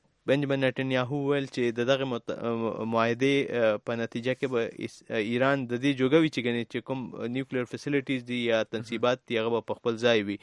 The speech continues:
په دې لړ کې صدر براک اوباما وایي چې ګنې کوم اقت-، اقتصادي پابندۍ چې په ایران لګېدلې وي، آه، د دې مثبتې نتیجې، آه، راوتې دي.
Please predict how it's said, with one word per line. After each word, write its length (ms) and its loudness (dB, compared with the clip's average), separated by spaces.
په 60 4
دې 160 8
لړ 180 6
کې 280 0
صدر 320 4
براک 300 6
اوباما 500 2
وایي 360 2
چې 140 -10
ګنې 340 -8
کوم 240 -8
اقت-، 420 -14
اقتصادي 560 -6
پابندۍ 480 0
چې 120 -2
په 120 -2
ایران 300 0
لګېدلې 380 -2
وي، 160 0
آه، 320 8
د 260 -2
دې 180 2
مثبتې 500 -2
نتیجې، 640 -2
آه، 420 0
راوتې 420 2
دي. 200 -4